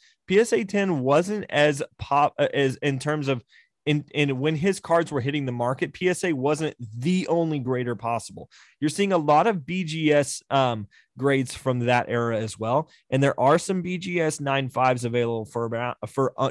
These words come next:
just under four hundred dollars, which I think is an incredible price as well. And if you wanted to cross over that slab, you, you put about a hundred more dollars in there. You still got under a five hundred dollar price for a P S A ten, which is, um,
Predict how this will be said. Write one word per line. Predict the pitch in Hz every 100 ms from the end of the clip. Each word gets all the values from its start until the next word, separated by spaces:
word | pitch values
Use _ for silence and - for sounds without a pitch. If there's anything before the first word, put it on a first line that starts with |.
| 127
just | 151 -
under | - 156 143
four | 127 - 135 123
hundred | 123 113 110
dollars, | 101 104 92 76 -
which | 117 -
I | 131
think | 131 151 135
is | 117
an | 120
incredible | 113 - 135 135 123
price | - 120 117 113
as | 104
well. | 117 127 127 _ - - -
And | 143
if | 135
you | 147
wanted | 147 165 180
to | - 160 151 139
cross | - 147 143 151
over | 135
that | 139 123 -
slab, | 135 131 135 135 _ _
you, | - 135 127
you | 135 131
put | 156
about | 143 139
a | 117
hundred | 135 135
more | 120 123 139
dollars | 135 139 131
in | 135
there. | 135
You | 120 123
still | 151 160
got | 160 147 -
under | 147 165
a | 147
five | - 139 135
hundred | 139 143 120
dollar | 123 120
price | 104 113 120
for | - 110
a |
P | 98 117
S | 113 117
A | 107
ten, | 113 98 90 _ _ _ _ _ _ _ _ _ - - - -
which | - 131 -
is, | 139 131 123 113 -
um, | 123 123 107